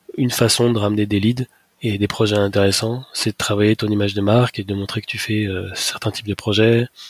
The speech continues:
euh, donner de la valeur un peu à la communauté. Euh,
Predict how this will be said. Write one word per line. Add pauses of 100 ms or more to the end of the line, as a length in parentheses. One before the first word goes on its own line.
(400)
euh, (480)
donner
de
la
valeur
un
peu
à
la
communauté. (840)
Euh,